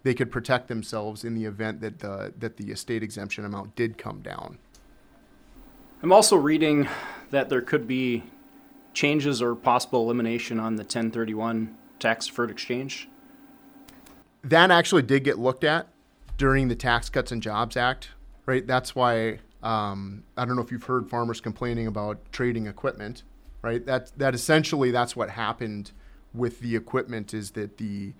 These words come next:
Speaker 1: that the ten thirty-one for what we call personal property, right? So farm equipment, um, was eliminated.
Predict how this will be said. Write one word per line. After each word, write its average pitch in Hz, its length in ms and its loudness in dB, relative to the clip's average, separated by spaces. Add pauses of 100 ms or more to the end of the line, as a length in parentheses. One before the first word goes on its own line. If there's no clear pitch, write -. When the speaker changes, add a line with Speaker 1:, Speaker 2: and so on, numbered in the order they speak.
(160)
Speaker 1:
that 123 140 -6
the 113 80 -4
ten 131 240 -2
thirty-one 113 840 -2 (260)
for 107 440 -4 (220)
what 120 140 -4
we 123 80 -6
call 113 200 -8
personal 139 480 -2
property, 107 640 -8
right? 113 300 -10
So 101 400 -10 (180)
farm 123 240 0
equipment, 104 400 -10 (500)
um, 104 540 -2 (100)
was 135 220 0
eliminated. 113 720 -2